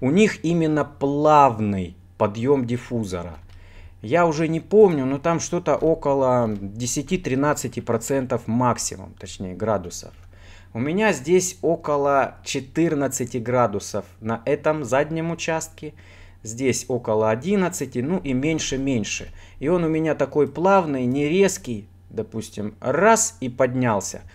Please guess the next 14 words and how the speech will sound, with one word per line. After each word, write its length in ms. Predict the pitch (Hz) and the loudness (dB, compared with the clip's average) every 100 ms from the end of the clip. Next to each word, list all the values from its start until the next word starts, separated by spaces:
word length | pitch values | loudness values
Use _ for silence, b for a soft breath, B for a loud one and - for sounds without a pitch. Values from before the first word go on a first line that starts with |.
| B B - | B B -4
Он 200 | 202 175 | 0 0
у 40 | |
меня 360 | 131 127 131 135 | 0 0 -2 -2
идёт 340 | 139 175 175 - | -2 -2 -2 0
аж, 420 | 135 - - - | 0 -2 -10 -8
ну, 240 | 104 127 139 | -4 -2 0
так 180 | 123 113 | -2 -2
сказать, 400 | - 107 135 131 | -4 2 2 4
где-то 240 | 123 127 | 0 0
шесть 240 | - 123 | 2 -2
десятых 540 | 101 127 - 113 104 90 | -2 -4 2 2 0 -2
занимает 600 | 110 117 123 110 95 104 | 0 2 2 0 -2 -4
весь 240 | 113 104 | -4 -4
подъём. 600 | - 107 107 151 160 156 | -2 -4 -2 -2 -2 -4